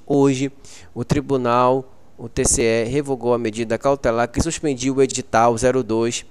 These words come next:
que trata do concurso para escrivão, perito, investigador, despacho, exarado pelo conselheiro presidente Érico tal, tal, tal, tal, tal, consta a revogação da medida. Assim sendo,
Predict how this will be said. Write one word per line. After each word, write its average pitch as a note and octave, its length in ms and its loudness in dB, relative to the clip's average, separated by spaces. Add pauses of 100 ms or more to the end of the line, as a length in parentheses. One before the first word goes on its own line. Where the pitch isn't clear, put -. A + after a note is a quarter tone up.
(280)
que C#3 100 -6
trata C#3+ 340 2
do C#3 80 -4
concurso C3 500 -4
para A#2+ 140 2
escrivão, C3 360 0
perito, B2+ 400 0
investigador, A#2+ 880 -4
despacho, B2 640 0 (680)
exarado A#2+ 500 2
pelo A#2 240 -4
conselheiro A2+ 960 -4
presidente A2 720 -6
Érico G#2+ 400 -6
tal, G#2 220 -4
tal, A#2+ 260 0
tal, C3 240 -2
tal, D3 280 0
tal, D#3 240 0
consta E3 360 -4
a D#3+ 40 0
revogação C#3 500 -2
da C3+ 80 0
medida. G#2+ 560 -6
Assim F3 380 -2
sendo, C3 500 -4